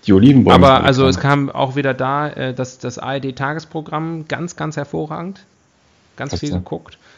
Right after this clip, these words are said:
Speaker 2: Sturm der Liebe, äh, bin ich jetzt wieder up to date. Ähm, Rosendingsbums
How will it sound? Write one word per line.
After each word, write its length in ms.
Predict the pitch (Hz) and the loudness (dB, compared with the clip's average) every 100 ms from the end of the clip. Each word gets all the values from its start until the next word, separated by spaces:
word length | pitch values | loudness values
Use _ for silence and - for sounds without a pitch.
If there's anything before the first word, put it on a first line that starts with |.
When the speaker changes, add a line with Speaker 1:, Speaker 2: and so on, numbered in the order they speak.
| - | -12
Speaker 2:
Sturm 280 | - 160 | -4 -2
der 100 | 156 | -2
Liebe, 440 | 139 151 170 180 190 | -2 -2 -2 -4 -6
äh, 220 | 139 135 139 | -6 -6 -4
bin 140 | 139 | -6
ich 60 | 139 | -6
jetzt 160 | 131 | -8
wieder 120 | 135 | -6
up 120 | 139 - | -8 -8
to 80 | |
date. 400 | 127 135 143 143 - _ _ _ _ - | -10 -8 -8 -12 -20 _ _ _ _ -10
Ähm, 600 | 117 117 120 120 120 120 _ _ _ 120 | -8 -8 -8 -8 -10 -12 _ _ _ -6
Rosendingsbums 1300 | 123 151 156 151 156 156 156 156 160 160 175 - - | -2 -2 -2 -4 -6 -6 -6 -6 -6 -6 -8 -12 -20